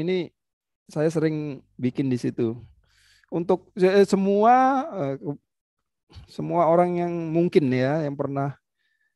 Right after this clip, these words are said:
sekolah di sekolah seni gitu ya, kayaknya punya, eh, pasti punya motivasi untuk sebenarnya bikin karya-karya personal. Pasti itu.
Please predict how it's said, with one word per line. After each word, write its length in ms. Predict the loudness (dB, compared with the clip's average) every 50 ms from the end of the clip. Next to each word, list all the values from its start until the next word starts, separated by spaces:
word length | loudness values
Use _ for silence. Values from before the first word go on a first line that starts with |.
| _ _ _ _ _ _ _ _ _ _ _ _ _
sekolah 640 | _ -16 -14 -8 -4 -2 0 2 2 2 2 2 -2 -4 -2
di 640 | 0 0 2 2 2 2 0 0 -2 -2 -4 -6 -10 -12 -18 _
sekolah 240 | -16 -6 -4 -4
seni 400 | -2 -2 -2 -2 0 0 0 -2
gitu 80 | -2 0
ya, 140 | 0 0 -2 -4 _ _
kayaknya 300 | _ -6 -4 -2 -2 -2 -4
punya, 320 | -4 -4 -2 -2 -2 -2 -2 -2 -2 -4 -6 _ _ _ _ _ _ _ _ _ _ -12
eh, 260 | -6 -4 -2 -2 -2 -2 -4
pasti 240 | -6 -6 -6 -8
punya 480 | -8 -6 -6 -6 -4 -2 -2 -2 -2 -2
motivasi 640 | -4 -6 -6 -6 -8 -6 -4 -6 -6 -4 -4 -6 -4
untuk 160 | -4 -8 -8
sebenarnya 320 | -10 -10 -8 -6 -6 -4
bikin 240 | -6 -6 -8 -6 -6
karya-karya 480 | -4 -4 -2 -4 -4 -4 -4 -4 -4 -4
personal. 480 | -4 -8 -12 -10 -10 -10 -8 -10 -10 -12 -16 _ _ _ _ _ _ _ _ _ _ _ _ _
Pasti 400 | -10 -8 -8 0 2 2 2 2
itu. 120 | 0 -4